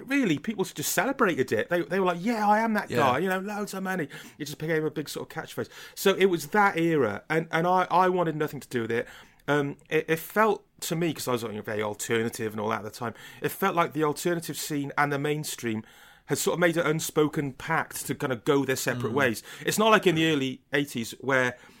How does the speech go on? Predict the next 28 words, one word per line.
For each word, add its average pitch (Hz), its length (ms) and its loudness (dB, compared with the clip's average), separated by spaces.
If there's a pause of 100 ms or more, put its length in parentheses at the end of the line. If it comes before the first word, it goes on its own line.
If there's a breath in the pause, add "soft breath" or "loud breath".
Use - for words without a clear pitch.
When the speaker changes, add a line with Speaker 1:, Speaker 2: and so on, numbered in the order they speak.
(120 loud breath)
Speaker 1:
you 147 140 0
know, 117 320 2
the 131 100 -2
alternative, 139 380 0
the 123 80 -4
mainstream 123 480 -2
were, 131 180 -2
were 139 80 -6
so 165 400 2
crossed - 380 -4
over 143 240 0
and 117 100 -4
so 131 240 -2
intermingled. 127 500 -4 (400 loud breath)
But 143 280 2 (120)
Speaker 2:
Yeah. 107 260 -6 (120)
Speaker 1:
by 165 140 6
ninety-one, 175 560 4
I 135 80 -2
think 151 180 -4
the 143 80 -4
two 135 540 -2
were 127 160 2
as 123 100 -4
far 165 380 2
apart 143 420 0
as 120 160 -2
they've 117 180 -2